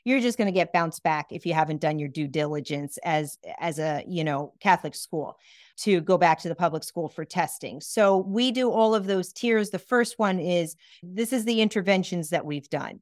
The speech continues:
Then we're gonna ramp it up, and then we're gonna ramp it up even more. And then we're going to keep assessments, and we're gonna chart, and we're going to make sure we're doing benchmarking and collecting all that data.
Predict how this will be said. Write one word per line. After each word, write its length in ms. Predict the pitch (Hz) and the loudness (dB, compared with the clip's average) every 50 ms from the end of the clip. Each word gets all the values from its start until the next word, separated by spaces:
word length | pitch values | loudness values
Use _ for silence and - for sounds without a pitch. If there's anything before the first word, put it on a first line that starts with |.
| _ _ | _ _
Then 240 | 185 185 190 196 190 | 0 2 2 2 0
we're 100 | 196 190 | 0 0
gonna 180 | 202 190 190 | 0 0 0
ramp 380 | 185 175 190 202 202 208 208 208 | 0 2 2 2 2 2 2 2
it 80 | 208 196 | 2 4
up, 280 | 208 214 214 214 - - | 6 6 4 4 0 -2
and 120 | 175 170 | -2 0
then 120 | 170 165 | 0 -2
we're 80 | 170 147 | -2 -2
gonna 160 | 170 170 160 | -2 -4 -2
ramp 320 | 160 175 208 240 254 254 262 | 0 2 4 4 4 4 6
it 80 | 254 | 6
up 140 | 254 254 254 254 | 6 4 4 0
even 280 | 247 247 226 233 226 | -2 0 2 2 2
more. 360 | 233 226 180 180 180 180 175 170 | 2 2 2 2 4 4 2 2
And 240 | - 185 190 185 | 0 -2 -2 0
then 280 | 185 208 220 226 233 226 | 2 2 2 2 2 0
we're 160 | 240 233 214 | 0 -2 -2
going 340 | 196 - 208 202 202 202 196 | -2 -2 -2 0 0 0 -2
to 100 | - 190 | -4 -6
keep 320 | 190 - - 226 220 196 - - | -8 -6 -6 -4 -4 -4 -4 -6
assessments, 800 | 180 - - - 160 - - - - 135 113 127 139 - - - | -6 -4 -2 -2 -2 -2 -4 -8 -12 -12 -12 -12 -12 -14 -14 -8
and 160 | - 185 185 185 | -4 -2 -2 0
we're 100 | 185 180 | 0 0
gonna 200 | 208 208 214 202 | 0 0 0 0
chart, 540 | - - - - 180 156 143 120 - - _ - | -4 -4 -2 0 2 2 0 -2 -6 -10 _ -2
and 180 | 175 175 180 | -2 0 0
we're 80 | 185 175 | -2 -2
going 380 | 185 196 190 185 190 190 190 | -2 0 0 0 0 0 -2
to 280 | 190 - 220 190 185 180 185 - - - - - - | -4 -2 0 0 0 0 -2 -8 -18 -20 -14 -4 0
make 220 | 202 208 220 214 | 0 2 2 0
sure 240 | - - 247 226 208 | -2 -2 0 0 2
we're 140 | 214 208 214 | 2 0 0
doing 400 | 202 226 220 208 214 214 190 185 | 2 2 2 2 2 2 0 0
benchmarking 880 | - 185 170 170 170 - - - 160 151 147 143 - - 160 156 139 151 | 0 0 2 2 0 -4 -6 -6 -4 -2 -4 -4 -4 -6 -6 -6 -4 -4
and 100 | 170 156 | -6 -4
collecting 480 | - 180 175 175 175 175 - 185 175 | -2 0 2 2 2 2 0 -2 0
all 260 | 160 165 165 165 165 147 | 2 2 4 4 4 4
that 300 | 160 151 143 - 151 - | 2 0 0 -2 -2 0
data. 440 | 185 170 160 147 139 135 135 143 | 0 2 2 2 0 -4 -6 -8